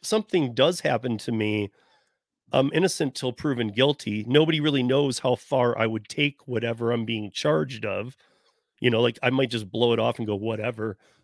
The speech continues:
I might have to take it extremely seriously. It might be tied up in courts for years.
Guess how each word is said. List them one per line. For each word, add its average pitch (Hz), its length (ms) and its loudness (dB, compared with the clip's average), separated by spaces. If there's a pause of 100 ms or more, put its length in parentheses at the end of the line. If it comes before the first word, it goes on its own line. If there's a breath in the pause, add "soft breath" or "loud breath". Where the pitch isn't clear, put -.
I 120 100 0
might 127 320 -4
have 127 200 -6
to 117 80 -16
take - 220 -4
it 107 80 -8
extremely 156 760 -2
seriously. 117 580 -4
It 127 60 -4
might 143 180 -2
be 147 100 -10
tied 139 280 -6
up 131 80 -10
in 113 100 -8
courts 143 380 -4
for 110 180 -12
years. 120 580 -4